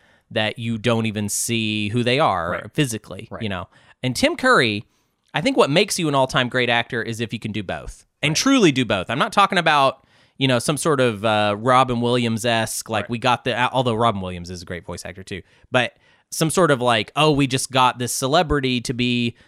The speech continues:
Speaker 1: to play the dog
Speaker 2: Uh-huh.
Speaker 1: in our," I mean, like, the honest to God, this is good voice acting,
Speaker 2: Mm-hmm.
Speaker 1: acting.
Speaker 2: Mm-hmm.
Speaker 1: And by the way, Hollywood, you gotta stop snatching up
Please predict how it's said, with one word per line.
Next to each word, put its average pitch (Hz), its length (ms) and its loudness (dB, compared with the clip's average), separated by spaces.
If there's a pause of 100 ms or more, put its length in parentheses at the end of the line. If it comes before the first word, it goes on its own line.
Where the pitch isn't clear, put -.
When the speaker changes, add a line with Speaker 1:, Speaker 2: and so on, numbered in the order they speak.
(140)
Speaker 1:
to 127 100 -4
play 139 440 2
the 127 120 0
dog 123 600 6
Speaker 2:
Uh-huh. 113 180 -2
Speaker 1:
in 120 260 0
our," 117 360 0
I 147 120 0
mean, 170 220 -2
like, 123 420 -2
the 120 140 -4
honest 139 440 0
to 147 60 -6
God, 120 480 2
this 139 240 0
is 113 160 -4
good 117 600 -2
voice 135 480 -2
acting, 101 440 -6
Speaker 2:
Mm-hmm. 92 100 -12
Speaker 1:
acting. 90 520 -12 (120)
Speaker 2:
Mm-hmm. 92 200 -16 (240)
Speaker 1:
And 160 120 -4
by 277 100 2
the 220 80 4
way, 180 120 2
Hollywood, 123 480 2 (280)
you 143 80 -8
gotta 208 180 4
stop 135 480 2 (460)
snatching 127 460 -2
up 110 240 0